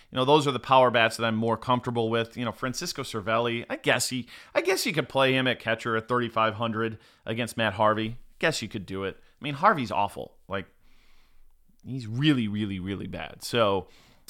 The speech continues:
uh, definitely, you know, Dickerson's the one guy that I think gives you the most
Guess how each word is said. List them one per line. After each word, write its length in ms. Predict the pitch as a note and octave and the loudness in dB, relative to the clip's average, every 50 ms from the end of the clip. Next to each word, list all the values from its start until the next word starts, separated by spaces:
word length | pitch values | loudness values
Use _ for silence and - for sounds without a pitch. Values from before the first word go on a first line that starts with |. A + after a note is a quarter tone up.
| - | -6
uh, 420 | F#2+ G2+ G2+ F#2+ F#2+ F#2+ F#2+ F#2 - - _ - - - - - - G1+ G#1+ - - - - - _ _ _ _ _ - | -2 0 2 2 4 2 2 0 -2 -6 _ -20 -20 -20 -20 -20 -20 -20 -20 -20 -20 -20 -20 -20 _ _ _ _ _ 2
definitely, 1080 | D3+ D3+ C#3+ C#3+ D3 C3+ B2+ - A#2+ C3 B2+ B2 A#2+ A#2 A2+ A2+ A2+ A2+ A2 G2 - - | 2 2 2 2 0 -2 -2 -2 0 0 2 2 2 2 0 0 0 0 -2 -4 -6 -10
you 160 | - - A#2 A#2 | -10 -6 -4 -4
know, 160 | A2 G2+ G#2 | -2 -2 -4
Dickerson's 580 | G#2 G2+ D3+ C#3+ C3 C3+ - - B2+ A#2+ A2 | 2 2 2 2 2 0 -4 -2 -4 -4 -4
the 80 | G2+ A2+ | -4 -6
one 300 | G#2+ G#2+ A2+ A#2+ B2 B2 | -4 0 0 0 0 2
guy 200 | A#2 A#2 A2 A2 | 2 2 2 4
that 100 | G#2 G#2+ | 2 0
I 60 | G#2 | -2
think 260 | G2+ - A2+ G#2+ G2 | -2 -4 -8 -8 -8
gives 200 | - A2+ G#2 F#2 | -6 -8 -8 -6
you 60 | G2+ F#2+ | -6 -6
the 60 | G2 | -6
most 240 | F#2+ F#2 F2 - | -6 -6 -8 -10